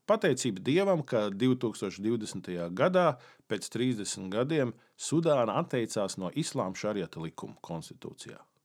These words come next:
Pateicība Dievam par to. Otrais. Slavēsim Dievu par tiem soļiem, kas ir spērti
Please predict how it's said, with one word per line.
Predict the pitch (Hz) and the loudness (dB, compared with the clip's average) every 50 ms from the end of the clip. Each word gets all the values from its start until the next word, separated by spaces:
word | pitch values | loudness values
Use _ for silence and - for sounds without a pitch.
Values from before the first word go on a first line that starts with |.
| _ _ _ _ _ _ _ - | _ _ _ _ _ _ _ -2
Pateicība | - 131 151 - 135 113 - - 104 87 80 | -2 0 2 2 0 0 0 -2 -4 -4 -2
Dievam | 85 92 92 82 78 71 | -2 -2 -2 -2 -4 -8
par | - - 76 69 - | -10 -14 -14 -14 -14
to. | - 65 - - - _ _ _ _ _ _ _ _ _ _ _ _ _ _ _ _ - | -14 -14 -14 -14 -16 _ _ _ _ _ _ _ _ _ _ _ _ _ _ _ _ 6
Otrais. | 160 165 160 - 90 69 - - - - - _ _ _ _ _ _ _ _ _ _ _ | 6 6 6 6 0 -6 -6 -8 -14 -16 -18 _ _ _ _ _ _ _ _ _ _ _
Slavēsim | - - - 139 151 185 190 175 135 117 - - 113 107 | -10 -4 2 4 6 6 6 6 4 2 0 -2 -2 0
Dievu | 113 139 147 127 101 - | 2 2 4 4 2 2
par | - 104 87 | 0 -4 -2
tiem | - - - 127 156 151 | 0 0 2 2 2 0
soļiem, | - - 180 185 175 160 147 131 120 127 | 0 2 2 4 4 4 2 2 0 -2
kas | - 131 127 127 - | -2 -2 -2 -2 -2
ir | 110 92 - | -4 -2 -4
spērti | - - _ - 113 131 160 180 180 - - 170 | -6 -6 _ 0 2 4 4 2 0 -2 -6 -8